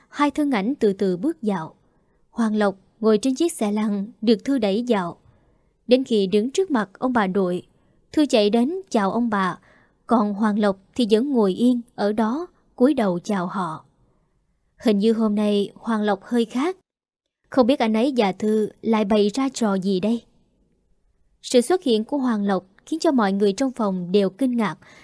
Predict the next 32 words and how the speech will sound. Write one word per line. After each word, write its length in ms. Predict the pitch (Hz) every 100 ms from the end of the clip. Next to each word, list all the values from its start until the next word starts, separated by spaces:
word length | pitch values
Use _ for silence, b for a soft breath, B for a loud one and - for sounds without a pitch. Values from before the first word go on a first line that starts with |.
| B
ngoại 220 | 226 214 196
trừ 160 | 208
anh 200 | 190 202
Quân, 220 | 196 226 214 _ _ _ -
vợ 200 | 220 214
chồng 440 | 220 202 196 190 -
Nguyệt 320 | 220 220 196 - _
và 200 | 214 196
tôi. 300 | 208 226 226 _ _ _ _ _ _ _ _ _ _ _
Bác 220 | 254 294
Vĩ 240 | 233 202 196
tiến 300 | 240 240 320
lại 180 | 214 180
gần, 300 | 220 185 175 - _ _
yên 180 | 277 285
lặng 200 | 240 208
quan 200 | 254 254
sát 320 | 262 302 370
một 200 | 254 190
lúc 140 | 233 269
lâu, 240 | 226 214 208 b b b
rồi 220 | - 233
đặt 200 | 214 208
tay 120 | 254
lên 200 | 240 247
má 180 | 240 233
Hoàng 340 | 339 240 208 185
Lộc, 240 | 190 175 _ _ _ -
giọng 240 | 233 190
nói 220 | 196 214
run 300 | 294 226 208
run: 220 | 202 214